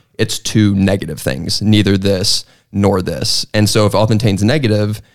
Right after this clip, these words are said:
then maybe it seems like that teaching should be also negative. Uh, and then the other option is that it's a phrase where there's two overlapping concepts that are kind of being put on top of each other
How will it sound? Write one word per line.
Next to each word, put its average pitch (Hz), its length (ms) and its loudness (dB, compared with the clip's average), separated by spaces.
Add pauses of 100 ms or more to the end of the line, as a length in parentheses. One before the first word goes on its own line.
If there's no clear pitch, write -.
(220)
then 107 480 0 (360)
maybe 104 400 2
it 92 160 -2
seems 104 320 0
like 92 240 -2 (240)
that 101 280 -2
teaching 104 400 0
should - 220 -4
be 92 280 -10 (320)
also 101 280 0
negative. 98 580 -8 (380)
Uh, 101 300 0
and 113 120 2
then 113 100 4
the 101 120 0
other 123 280 2
option 101 320 0
is 101 140 0
that 101 380 0
it's 101 180 -2
a 120 60 2
phrase 107 520 2
where 104 280 2
there's 104 300 0
two 117 400 2
overlapping 104 600 0
concepts - 880 -4
that 107 240 0
are 110 140 0
kind 107 160 2
of 98 60 0
being 104 180 0
put - 140 0
on 104 100 2
top 104 160 2
of 113 120 2
each 113 140 0
other 123 300 2